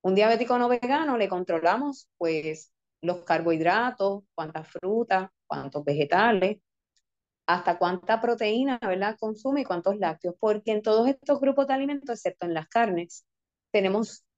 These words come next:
cierta cantidad de carbohidratos. En un paciente vegano sería muy similar. Volvemos a partir de la misma primicia, el plato vegano.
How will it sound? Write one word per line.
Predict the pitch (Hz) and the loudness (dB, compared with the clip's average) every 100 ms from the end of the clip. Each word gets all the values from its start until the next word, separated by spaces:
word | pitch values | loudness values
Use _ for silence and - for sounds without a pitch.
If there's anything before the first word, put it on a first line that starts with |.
| _ _ | _ _
cierta | - 160 196 | -2 0 0
cantidad | 208 214 220 214 | 0 2 2 2
de | 220 | 2
carbohidratos. | 220 214 240 247 262 - - 196 - _ _ _ _ _ - | 2 4 2 2 0 -2 -6 -8 -14 _ _ _ _ _ 0
En | 214 214 | 2 2
un | 214 214 | 0 -2
paciente | - 240 240 - 254 254 254 262 | -2 -2 -2 -4 0 0 0 2
vegano | 262 262 262 277 262 226 208 202 - | 2 2 2 2 0 0 -2 -6 -12
sería | - - - 208 196 196 220 233 | -20 -20 -2 0 2 0 -2 -6
muy | - 208 202 214 | -6 -6 -4 -6
similar. | - 233 226 226 262 - _ _ _ _ _ _ _ _ | -4 -2 2 2 0 -4 _ _ _ _ _ _ _ _
Volvemos | 180 196 196 214 | 0 0 0 -4
a | 240 | -2
partir | 254 247 254 247 | -4 -2 -6 -4
de | 240 | -4
la | 233 | -2
misma | 226 240 | -2 -4
primicia, | 240 254 269 277 220 190 - _ _ _ _ | -2 -2 -4 -4 -4 -4 -6 _ _ _ _
el | 202 196 | 2 2
plato | 202 208 208 226 | 2 2 2 2
vegano. | 220 185 160 151 143 | 0 -2 -4 -6 -10